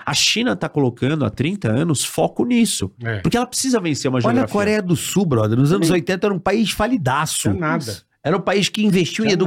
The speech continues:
Speaker 3: educação
Speaker 2: Ó, hoje.
Speaker 3: pesada. Hoje a Coreia do Sul é uma potência.
Speaker 1: Agora,
Speaker 3: É.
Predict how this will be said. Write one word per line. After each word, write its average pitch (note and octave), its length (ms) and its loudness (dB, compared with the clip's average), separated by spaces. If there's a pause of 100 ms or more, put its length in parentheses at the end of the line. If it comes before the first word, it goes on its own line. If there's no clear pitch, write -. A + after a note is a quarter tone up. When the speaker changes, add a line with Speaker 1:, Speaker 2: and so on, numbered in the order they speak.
(100)
Speaker 3:
educação E3 500 -2 (480)
Speaker 2:
Ó, D#3 280 0
hoje. B2+ 360 0
Speaker 3:
pesada. G3+ 800 0
Hoje F#3+ 240 2
a F#3+ 40 0
Coreia G#3 240 2
do G#3 100 0
Sul G#3+ 220 0
é B3+ 60 2
uma C4+ 80 4
potência. F#3 720 0 (1700)
Speaker 1:
Agora, D3+ 400 -2
Speaker 3:
É. - 40 -14